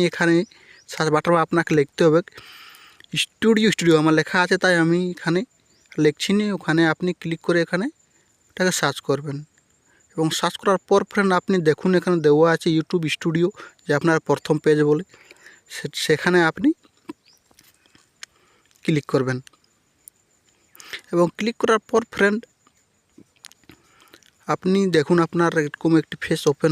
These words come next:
হবে এবং ফেসটি ওপেন হতে আমার লে-, লেট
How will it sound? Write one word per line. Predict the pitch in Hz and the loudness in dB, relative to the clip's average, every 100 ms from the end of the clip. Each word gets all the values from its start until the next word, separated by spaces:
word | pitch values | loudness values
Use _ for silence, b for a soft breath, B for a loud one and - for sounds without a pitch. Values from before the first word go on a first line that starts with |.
| 147 | 2
হবে | 147 254 - _ _ _ _ _ _ b b b b _ | 0 -4 -10 _ _ _ _ _ _ b b b b _
এবং | 156 147 | -2 0
ফেসটি | - 147 - 180 160 | -2 -2 -4 -2 -2
ওপেন | - 170 151 | 0 0 0
হতে | 156 147 | 0 0
আমার | 147 147 | 0 0
লে-, | 143 143 | 0 2
লেট | 147 | 0